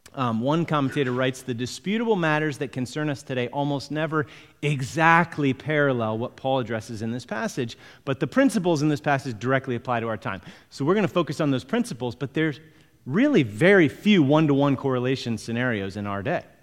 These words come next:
Maybe the closest you could get is if you had a Muslim who became a believer, is that person, is that Muslim gonna,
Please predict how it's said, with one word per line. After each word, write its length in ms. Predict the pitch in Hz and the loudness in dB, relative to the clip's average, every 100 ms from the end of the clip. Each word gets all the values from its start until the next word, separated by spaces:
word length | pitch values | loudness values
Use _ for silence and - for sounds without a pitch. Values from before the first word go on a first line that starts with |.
| _ _ _ _ - - | _ _ _ _ -20 -4
Maybe 420 | 120 156 233 196 | 4 6 8 6
the 100 | 156 | 2
closest 380 | - 190 185 139 | 2 2 0 -2
you 80 | 160 | -2
could 140 | 139 | 0
get 260 | 139 180 202 | 2 2 2
is 120 | 131 | -4
if 140 | 147 | -2
you 60 | 196 | 0
had 80 | 151 | 2
a 60 | |
Muslim 800 | 123 131 190 233 139 120 101 123 - - | 0 0 0 0 -2 -6 -4 -6 -10 -10
who 100 | - | -2
became 320 | 139 117 170 | 0 0 0
a 40 | 151 | 0
believer, 840 | 113 135 175 226 180 123 113 123 - - - _ _ _ _ _ _ _ _ - | -2 -2 2 2 2 0 0 -2 -6 -20 -20 _ _ _ _ _ _ _ _ 0
is 180 | 180 139 | 0 2
that 400 | 214 254 254 - | 4 4 2 -4
person, 480 | - 220 - 165 135 | 2 2 2 0 0
is 120 | 131 | 2
that 180 | 214 196 | 0 0
Muslim 280 | 190 170 | -2 -2
gonna, 220 | 165 143 | 0 0